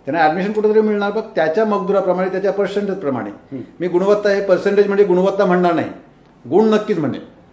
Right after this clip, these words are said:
Speaker 2: हं.
Speaker 1: संख्यात्मक गुण नक्कीच मिळेल आणि संख्यात्मक गुणावरच प्रवेश प्रक्रिया अवलंबून आहे. तर एखाद्या ठिकाणी चांगल्या कॉलेजमध्ये प्रवेश संपले पर्सेंटेजनं तर पालकाला दुसरा पर्याय राहत नाही.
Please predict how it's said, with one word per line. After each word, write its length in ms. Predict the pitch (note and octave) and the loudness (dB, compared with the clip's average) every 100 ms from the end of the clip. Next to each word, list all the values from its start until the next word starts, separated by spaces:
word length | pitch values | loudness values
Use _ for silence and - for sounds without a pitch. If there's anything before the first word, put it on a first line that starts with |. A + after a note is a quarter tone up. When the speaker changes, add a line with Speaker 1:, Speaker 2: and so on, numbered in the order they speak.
| B2 | -14
Speaker 2:
हं. 60 | A2 - _ _ _ - | -14 -16 _ _ _ -6
Speaker 1:
संख्यात्मक 440 | D3+ D#3+ G#3 G#3+ G#3+ | -2 2 2 2 0
गुण 120 | G#3+ | 0
नक्कीच 280 | G3 F#3 D3 | -2 -4 -4
मिळेल 260 | B2+ G#2+ | -4 -6
आणि 160 | B2+ E3 | -6 -6
संख्यात्मक 500 | F3+ D#3+ F#3+ A3 A#3 | -4 -2 -2 -2 -2
गुणावरच 400 | G3 G3+ A3+ A#3 | -2 2 2 2
प्रवेश 260 | A3+ G#3+ - | 4 4 4
प्रक्रिया 380 | G#3 F#3+ F#3+ | -4 -2 0
अवलंबून 360 | E3+ E3 D#3+ D3+ | 2 0 -2 -4
आहे. 200 | A2 G#2 F2+ - _ - - _ F#3 | -4 -8 -14 -20 _ -20 -20 _ 0
तर 300 | A3 A3 A3 - | 0 0 -6 -10
एखाद्या 340 | D#3 D3+ G#3+ A#3 | -8 -2 2 4
ठिकाणी 360 | G3+ F#3+ F3+ | 4 2 0
चांगल्या 340 | F#3 F3+ E3+ F#3 | 0 -2 0 0
कॉलेजमध्ये 580 | F#3 F3 E3+ E3 F3 F#3 | 0 -2 -4 -4 -4 -4
प्रवेश 420 | F3+ D#3 F3 F3 - - | -4 -4 -4 -6 -10 -4
संपले 360 | F#3+ F#3+ C#3+ A#2 - - - _ _ _ _ _ - | -2 0 -2 -4 -10 -20 -20 _ _ _ _ _ -6
पर्सेंटेजनं 640 | D3 C#3+ E3+ D#3+ C#3+ A#2+ G#2+ - - _ _ _ - | -6 -2 -2 0 0 -2 -6 -16 -20 _ _ _ 2
तर 240 | G3 G3+ - - - - _ _ _ - | 4 4 2 -10 -20 -20 _ _ _ -2
पालकाला 500 | D3 E3+ G#3 G#3 G#3+ | 2 2 2 4 4
दुसरा 320 | F#3 F#3 G3 | 0 -4 -4
पर्याय 380 | F#3+ D3 D3+ D#3+ | -2 -2 0 0
राहत 280 | A2+ A#2 | -2 -6
नाही. 140 | G#2 | -10